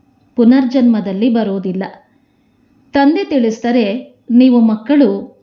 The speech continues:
ನನ್ನ ಹಾಗೆ ತಮ್ಮನ್ನು ಆತ್ಮನೆಂದು ತಿಳಿಯಿರಿ. ನಾನು ಪರಮಾತ್ಮನಾಗಿದ್ದೇನೆ.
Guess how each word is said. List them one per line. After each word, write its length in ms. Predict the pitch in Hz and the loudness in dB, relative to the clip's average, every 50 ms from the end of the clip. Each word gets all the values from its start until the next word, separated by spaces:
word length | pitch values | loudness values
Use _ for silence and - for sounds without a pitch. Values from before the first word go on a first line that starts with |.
| - | 0
ನನ್ನ 320 | 208 220 233 247 262 277 339 | 2 2 4 4 4 4 4
ಹಾಗೆ 560 | 339 302 285 240 220 190 220 214 220 226 226 240 | 2 0 -2 -2 -2 -2 -2 -2 -2 -2 -4 -6
ತಮ್ಮನ್ನು 640 | 277 - - _ _ 240 226 220 214 214 208 208 | -8 -14 -20 _ _ 0 0 2 2 0 0 -2
ಆತ್ಮನೆಂದು 760 | 208 - 196 220 247 247 - - 285 294 262 226 208 190 233 | -4 -4 -4 -4 -4 -4 -2 0 2 2 4 2 0 -2 -4
ತಿಳಿಯಿರಿ. 580 | 233 233 214 190 196 190 190 185 196 190 - _ _ _ _ _ _ _ _ _ _ _ _ _ _ _ _ 226 | -4 -4 -6 -6 -4 -4 -4 -4 -6 -10 -14 _ _ _ _ _ _ _ _ _ _ _ _ _ _ _ _ -2
ನಾನು 340 | 226 233 240 233 226 220 220 | 0 2 2 0 0 -2 -2
ಪರಮಾತ್ಮನಾಗಿದ್ದೇನೆ. 1400 | - 220 214 208 220 226 254 262 - - 311 320 277 247 202 185 202 185 185 202 202 196 208 220 220 220 220 | -4 -4 -2 0 0 0 -2 -4 -2 -2 2 2 2 2 2 -2 -6 -6 -6 -6 -4 -4 -4 -4 -4 -6 -6